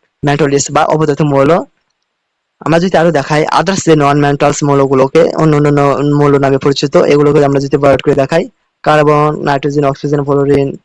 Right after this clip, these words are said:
ক্রোমিয়াম, আয়োডিন, আহ, সেলেনিয়াম, আহ, প-, ফসফরাস, এই মৌলগুলোকে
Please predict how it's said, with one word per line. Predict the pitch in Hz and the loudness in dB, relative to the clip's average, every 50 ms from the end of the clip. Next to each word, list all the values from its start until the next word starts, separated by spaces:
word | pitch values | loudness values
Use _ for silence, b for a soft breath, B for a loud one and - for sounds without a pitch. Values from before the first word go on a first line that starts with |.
| _ _ _ _ _ _ - | _ _ _ _ _ _ -2
ক্রোমিয়াম, | 147 151 147 147 143 147 143 139 135 131 - - _ _ _ _ _ - | 0 0 2 2 2 4 2 2 0 -2 -6 -14 _ _ _ _ _ -4
আয়োডিন, | 120 139 143 143 143 151 147 147 143 139 135 - _ _ _ _ _ _ _ _ _ - | -2 0 0 0 0 2 0 0 0 -2 -6 -10 _ _ _ _ _ _ _ _ _ -4
আহ, | 147 139 139 139 135 135 127 123 131 | -2 0 0 0 0 0 0 -2 -4
সেলেনিয়াম, | 131 - - - - - 160 147 147 147 147 147 143 139 139 135 147 165 - _ _ _ _ _ _ _ _ _ | -6 -10 -14 -14 -6 -2 -2 0 0 2 2 2 2 2 0 -2 -6 -10 -16 _ _ _ _ _ _ _ _ _
আহ, | - 143 139 139 131 127 120 - - - - | -4 -2 0 2 0 0 -2 -4 -6 -8 -4
প-, | - 147 135 123 120 - _ _ - | -2 0 0 0 -2 -6 _ _ -8
ফসফরাস, | - 165 160 - - 156 143 143 - - | -4 -4 -2 -2 0 0 0 0 -2 0
এই | 165 190 | 0 2
মৌলগুলোকে | 196 175 160 156 - 156 156 151 | 2 2 2 2 2 2 2 2